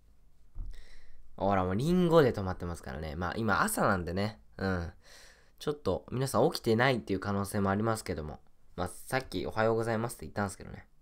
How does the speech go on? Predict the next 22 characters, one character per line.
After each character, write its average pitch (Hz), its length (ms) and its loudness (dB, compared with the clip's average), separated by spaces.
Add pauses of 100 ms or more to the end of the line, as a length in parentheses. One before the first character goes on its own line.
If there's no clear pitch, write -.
(1000)
そ 101 100 -8
う - 20 -4
で - 60 -12
す - 40 -12
よ 71 40 -10
ね。 82 60 -6
皆 101 180 -2
さ 90 160 -6
ん 87 80 -4
寝 90 140 -4
て 98 160 -4
て。 95 360 -2 (920)
ほ 95 80 -2
ら、 85 220 -4 (1800)
ゴ、 110 220 -6
ゴ、 120 220 2
ゴ 131 140 4
リ 123 120 2
ラ。 - 140 -2 (720)
ゴ 117 180 -2
リ 139 100 0
ラ。 107 140 -2